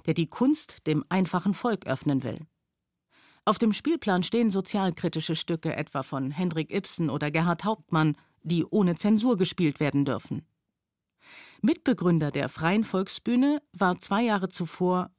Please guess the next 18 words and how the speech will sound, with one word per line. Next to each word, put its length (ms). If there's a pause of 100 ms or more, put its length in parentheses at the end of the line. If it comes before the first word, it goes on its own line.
(240)
Kurt 300
Eisner. 400 (640)
Dass 180
sich 220
beide 260
dort 220
begegnet 440
sind, 300
darf 180
angenommen 600
werden, 400 (360)
auch 200
wenn 140
es 160
keine 240
Belege 380
dafür 300
gibt. 380